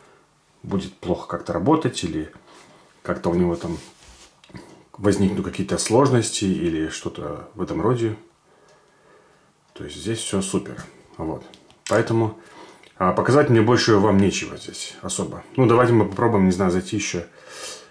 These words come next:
а, в, в экраны, значит, э, заставки. Какие можно здесь заставки сделать?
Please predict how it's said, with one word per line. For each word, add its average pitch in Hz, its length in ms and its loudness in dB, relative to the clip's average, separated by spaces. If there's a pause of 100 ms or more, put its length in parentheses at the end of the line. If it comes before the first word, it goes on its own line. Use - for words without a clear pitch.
(120)
а, 87 320 2
в, 87 540 0 (3500)
в 95 140 -4
экраны, 101 580 4
значит, - 420 -2
э, 82 220 -4 (1200)
заставки. 92 560 -4
Какие - 260 -6
можно 85 260 -4
здесь 80 200 -10
заставки - 440 -14
сделать? - 420 -18